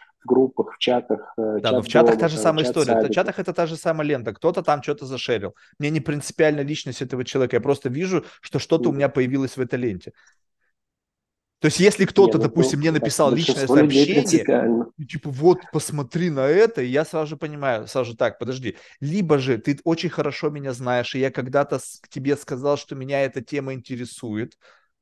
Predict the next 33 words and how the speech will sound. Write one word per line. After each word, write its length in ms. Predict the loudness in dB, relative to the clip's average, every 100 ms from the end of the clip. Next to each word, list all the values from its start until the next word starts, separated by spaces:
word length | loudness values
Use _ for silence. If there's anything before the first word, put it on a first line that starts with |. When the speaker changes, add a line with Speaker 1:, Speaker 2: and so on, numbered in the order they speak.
| _ -8
Speaker 2:
и, 140 | -4 0
и 80 | 2
у 80 | 0
тебя 260 | 4 2
как 200 | 4 0 -2
бы 80 |
в 60 | -6
какой-то 380 | -4 0 0 -2
момент 200 | -8 -2
времени 320 | 0 0 -4
ты 180 | -8 -6
подумал 500 | -4 -2 0 0 0
обо 180 | -2 -4
мне, 220 | -4 -8
спасибо, 500 | -6 -10 -6 -6 -6
друганя, 440 | -6 -2 -2 -2
что 160 | -8 -8
ты 120 | -4
обо 160 | -4 -4
мне 160 | -8
помнишь, 420 | -6 -6 -6 -8 -4
да? 260 | -2 -2 -6 _ _ _ _ _ -6
Либо, 360 | 0 0 0 -2
но 120 | -2
если 380 | 2 0 0 -2
это 180 | -2
просто 460 | -4 -2 -2 -2 -8
так, 340 | -2 -2 -2
и 40 | -8
ты 300 | -10 -10 -10
пытаешься 580 | -12 2 4 4 2 -8
как-то, 400 | -4 -4 -4 -6 -8 -8
ну, 240 | -6 -8